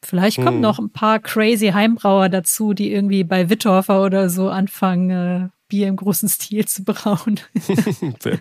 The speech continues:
Speaker 2: cool.
Speaker 1: Ja, Henning ist ja eine Wahnsinnsstütze für diese Bewegung und, äh, eigentlich für viele Schandtaten zu haben. Liebe Grüße gehen raus an Henning, Wittorfer Brauerei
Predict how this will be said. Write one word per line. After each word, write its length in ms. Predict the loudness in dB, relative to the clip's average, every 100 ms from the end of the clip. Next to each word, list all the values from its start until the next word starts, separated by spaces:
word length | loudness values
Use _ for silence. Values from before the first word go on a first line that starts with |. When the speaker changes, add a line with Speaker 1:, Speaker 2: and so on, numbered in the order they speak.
| -6
Speaker 2:
cool. 260 | -6 -4 -6 -8 -2
Speaker 1:
Ja, 140 | 0
Henning 340 | 2 2 2 -2
ist 160 | -2
ja 80 | -2
eine 160 | -2 -2
Wahnsinnsstütze 800 | -2 -2 -4 -4 -6 -8 -8 -8
für 140 | -6
diese 220 | -4 -6
Bewegung 580 | -6 -4 -4 -2 -2 -4
und, 320 | -6 -8 -10
äh, 300 | -10 -8 -10 -14 _
eigentlich 440 | -8 -6 -6 -6 -8
für 120 | -10
viele 300 | -8 -6 -4
Schandtaten 680 | -4 -4 -6 -6 -10 -8
zu 220 | -8 -6 -4
haben. 240 | -4 -2
Liebe 200 | -2 -2
Grüße 340 | -4 -6 -6 -8
gehen 180 | -8
raus 320 | -6 -6 -6 -6
an 80 |
Henning, 400 | -6 -4 -4 -6 -10 -20 -12 -8
Wittorfer 440 | -4 -4 -4 -8
Brauerei 680 | -6 -2 -2 -2 0 -2